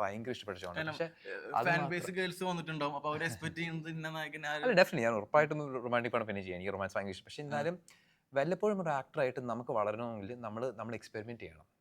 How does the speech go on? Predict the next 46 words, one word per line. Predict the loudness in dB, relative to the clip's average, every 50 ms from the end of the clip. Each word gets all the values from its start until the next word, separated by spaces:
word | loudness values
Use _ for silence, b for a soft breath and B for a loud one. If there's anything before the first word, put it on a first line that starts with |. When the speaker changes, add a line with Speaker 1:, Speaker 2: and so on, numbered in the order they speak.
| -14 -12
Speaker 1:
അത് | -8 -4 -4 -4 -4
Speaker 2:
ഉം. | -4 -8 -12 -18 -20 -20 _ -12 -12
Speaker 1:
ആ, | -10 -10 -12 -16 -18 _ -16 -16
അത് | -12 -8 -6 -4
ആ | -4 -2 -4 -4 -6 _ _ _ _ -20
എക്സ്പെരിമെന്റ് | -18 -18 -16 -18 -16 -14 -10 -8 -8 -8 -6 -6
വിജയമോ | -6 -6 -6 -6 -4 -4 -6 -6 -6 -8 -10 -12 -14
അതോ | -14 -12 -12 -12
ചിലപ്പം | -10 -10 -10 -10 -10 -12 -10 -8
തോൽവിയോ | -6 -6 -4 -4 -2 -2
ആവാം. | -2 -2 -4 -6
പക്ഷെ | -8 -10 -8
Speaker 2:
ഉം. | -6
Speaker 1:
എന്നാലും | -4 -4 -4 -4 -4 -8 -12 _ _ _ _ _ _ -12
നമ്മൾ | -8 -6 -6
ആ | -6
ശ്രമം | -8 -6 -8 -6 -6 -4 -6
നടത്തണം. | -6 -8 -10 -14 -18 -18 _ _ _
എന്നാലും | -12 -8 -6 -4 -4 -4 -4
നമുക്ക് | -4 -6 -6 -4 -2 0
അറിയാൻ | 0 2 2 0 0
Speaker 2:
അതായത് | 2 0 0
ഈ |
Speaker 1:
പറ്റുള്ളൂ | 0 0 0
Speaker 2:
പടം | 2 0
Speaker 1:
work | 0 0
ചെയ്യാൻ | 0 -2 -2 -2
Speaker 2:
സക്സസ് | -4 -6
Speaker 1:
പറ്റില്ല | -4 -2 -2
Speaker 2:
ഓഫ് | -2 -2
ഫെയിലോ | -4 -6 -6 -4 -4 -6 -6
എന്നുള്ള | -4 -4 -4 -2 -2 -4
നമ്മൾ | -4 -4 -8
എടുത്തിട്ടുള്ള | -8 -10 -10 -12 -12 -10 -10
ഒരു | -10 -10
ഇത്, | -12 -12 -14
ഒരു | -16 -18 _ _ _ _ -18 -12
പുതിയ | -8 -6 -2 -2 0
ജോണർ | 0 2 2 2 2 2 0 -2
അത് | -2 -4
എക്സ്പെരിമെന്റ് | -6 -8 -6 -8 -6 -6 -4 -6 -6 -6
ചെയ്യാന്നുള്ളതാണ് | -6 -6 -6 -6 -6 -6 -6 -6 -4 -4 -4 -4
ആക്ടർ | -6 -6 -8 -10
എന്നുള്ളത് | -8 -8 -8 -8 -8 -8
ചൂസ് | -10 -12 -10 -8
ചെയ്യണം. | -6 -6 -6